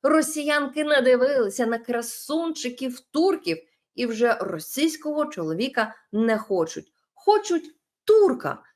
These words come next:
Саме тому і не народжуються нові путіні-, путіністи, адже через те,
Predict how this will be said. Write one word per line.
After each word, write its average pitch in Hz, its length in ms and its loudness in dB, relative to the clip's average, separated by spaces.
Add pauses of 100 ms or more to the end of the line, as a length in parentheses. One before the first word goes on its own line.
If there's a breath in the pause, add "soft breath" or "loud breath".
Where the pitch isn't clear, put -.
Саме 339 640 2
тому 302 440 -2
і 302 140 2
не 294 220 2
народжуються 269 920 0
нові 247 240 0
путіні-, 262 580 -2
путіністи, 254 760 -4
адже 170 320 -2
через 143 320 -10
те, 302 300 0